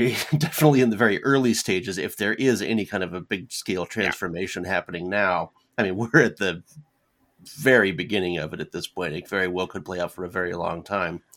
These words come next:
Speaker 1: It's, uh, not going to be very, it's probably not gonna be quickly resolved. It'll just, so, it may not even happen in my lifetime. Who knows? But, uh, it will be, future historians will have a cool story to tell about the, the evolution that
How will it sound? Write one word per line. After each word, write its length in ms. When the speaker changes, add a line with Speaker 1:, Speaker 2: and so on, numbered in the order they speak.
Speaker 1:
It's, 260
uh, 240
not 220
going 160
to 60
be 80
very, 260
it's 220
probably 260
not 200
gonna 100
be 100
quickly 400
resolved. 500
It'll 120
just, 240
so, 340
it 140
may 100
not 120
even 140
happen 200
in 80
my 120
lifetime. 480
Who 100
knows? 320
But, 300
uh, 240
it 100
will 140
be, 300
future 340
historians 640
will 120
have 160
a 60
cool 200
story 300
to 80
tell 240
about 280
the, 200
the 100
evolution 600
that 180